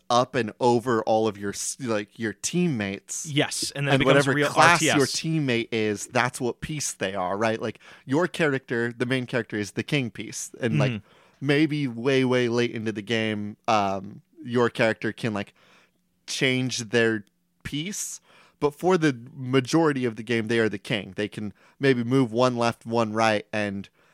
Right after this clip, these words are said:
Speaker 1: maybe we can talk about them being able to increase, uh, their characters, like, space
Speaker 2: You know,
Speaker 1: is one.
Speaker 2: you know what would
Speaker 1: No,
Speaker 2: be really,
Speaker 1: then
Speaker 2: no.
Speaker 1: we're,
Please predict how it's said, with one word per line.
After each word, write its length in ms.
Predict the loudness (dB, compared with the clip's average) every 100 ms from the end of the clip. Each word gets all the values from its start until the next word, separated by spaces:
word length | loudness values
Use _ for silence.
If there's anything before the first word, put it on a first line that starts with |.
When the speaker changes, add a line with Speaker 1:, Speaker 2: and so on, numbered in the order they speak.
| _ _ _ _ _ _ -14
Speaker 1:
maybe 640 | -10 -4 0 0 2 0
we 160 | 0
can 160 | -4 -4
talk 240 | -4 -4
about 300 | -2 -2 -2
them 180 | -2 -2
being 280 | -2 -6 -4
able 140 | -6
to 120 | -6 -8
increase, 340 | -8 -10 -10 -12 -20 -10
uh, 220 | -2 -2 -2
their 160 | -4
characters, 500 | -4 -6 -6 -8 -6
like, 320 | -4 -6 -10 _ _ _ _ _ _
space 460 | -12 -6 -2 0 2
Speaker 2:
You 80 |
know, 120 | 2 2
Speaker 1:
is 80 |
one. 520 | -2 -2 -2 -4 -6 -12 -6
Speaker 2:
you 140 | 0
know 100 | 4
what 120 | 8 8
would 60 |
Speaker 1:
No, 60 | 8
Speaker 2:
be 40 |
really, 160 | 4 6
Speaker 1:
then 140 | 8
Speaker 2:
no. 140 | 8
Speaker 1:
we're, 60 | 4